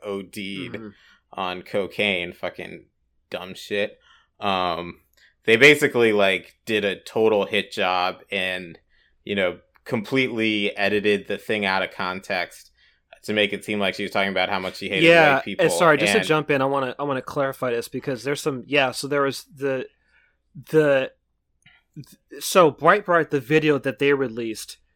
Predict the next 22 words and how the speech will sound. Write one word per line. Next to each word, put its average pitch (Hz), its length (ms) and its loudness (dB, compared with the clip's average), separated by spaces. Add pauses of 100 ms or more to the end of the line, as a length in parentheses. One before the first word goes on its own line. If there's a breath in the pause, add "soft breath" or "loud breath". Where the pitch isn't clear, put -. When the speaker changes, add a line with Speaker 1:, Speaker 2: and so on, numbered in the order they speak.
(100)
Speaker 2:
she - 260 -4
was 175 140 -2
talking 151 380 -2
about, 127 280 -2
like, 117 520 -8 (760)
um, 120 640 -2 (300)
her 160 140 0
struggle 165 420 0
with 135 140 -2
helping 139 420 -4
out 123 280 -10
this 123 220 -8 (100)
poor 135 600 0 (160)
white 123 400 -4
Southern 120 420 -8
farmer 123 640 -6 (300)
who 143 100 -2
I 135 80 0
guess, 135 260 -2
like, 123 160 -6 (200)
was 123 180 -12
also 117 360 -8